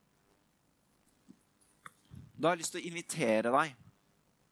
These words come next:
hvis du ser på dette som din menighet, eller har lyst til å se på dette som din menighet, så har jeg lyst til å invitere deg inn i den prosessen som vi skal gå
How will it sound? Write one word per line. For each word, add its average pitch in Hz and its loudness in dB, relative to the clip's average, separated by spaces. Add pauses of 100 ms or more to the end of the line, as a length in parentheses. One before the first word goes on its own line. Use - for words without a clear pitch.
(480)
hvis - -6
du 156 -12
ser 135 4
på 147 2
dette 131 -6
som 139 -6
din 127 0
menighet, 101 -2
eller 131 0
har 151 -6
lyst - 0
til 180 -6
å 165 -2
se 156 4
på 135 -4
dette - 0
som 131 -6
din 127 0
menighet, 107 0 (840)
så - -6
har 135 0
jeg 127 -2
lyst - 0
til 139 -2
å 135 -6
invitere 107 2
deg 123 2
inn 113 -6
i 120 -4
den 107 -6
prosessen 110 -4
som 123 -12
vi 113 -8
skal 113 -6
gå 110 -8